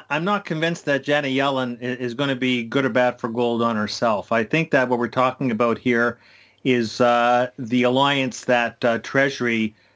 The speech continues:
is gonna have with the Fed. Uh, and so I think that when I brought up, you know, <laughs> to buy gold is 'cause I was going back to the last time we had a Treasury Secretary that also served previously as the head of the Fed, and it was, uh, William <laughs> Miller back in the, uh,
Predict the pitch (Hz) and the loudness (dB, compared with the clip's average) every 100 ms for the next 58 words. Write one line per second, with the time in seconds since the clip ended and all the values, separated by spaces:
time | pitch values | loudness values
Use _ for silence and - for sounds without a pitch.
0 | _ 123 117 143 117 120 123 120 113 110 | _ -6 0 0 2 0 0 -2 -4 -6
1 | - 107 92 - _ - 113 110 117 - | -2 -2 -2 -12 _ -6 -2 -2 -4 -4
2 | 123 117 - 131 123 120 123 160 160 135 | -4 -4 0 2 4 2 2 0 2 0
3 | 131 123 117 139 135 127 - _ _ 131 | 2 0 0 2 2 0 -4 _ _ -2
4 | 120 123 - - _ _ _ - 131 131 | 0 -2 -8 -14 _ _ _ -4 2 2
5 | 131 123 151 147 127 - 139 123 123 120 | 2 2 2 2 -2 -2 -2 2 0 0
6 | 117 139 131 123 131 131 123 117 123 127 | -2 0 2 2 0 -2 -2 0 0 -2
7 | - 127 120 117 _ _ _ _ - 120 | -2 -2 -2 -4 _ _ _ _ -2 0
8 | 131 117 - 135 135 127 123 139 135 147 | 0 0 0 0 2 -2 0 0 0 -4
9 | 135 120 113 117 131 131 131 120 - 139 | -2 -2 0 2 0 0 -4 -2 0 0
10 | 123 - - 143 143 127 123 117 117 117 | 0 -4 -2 2 0 0 -2 0 0 -2
11 | - _ - _ 127 123 123 110 110 - | -8 _ -20 _ 0 2 0 -2 -2 0
12 | 143 135 113 117 113 113 104 120 120 117 | 0 0 -2 -4 -4 -6 0 2 2 0
13 | 120 135 131 127 165 196 135 135 - 127 | -2 0 0 2 2 2 0 -4 -4 -4
14 | 131 139 131 127 123 120 120 | -2 -4 0 0 2 2 2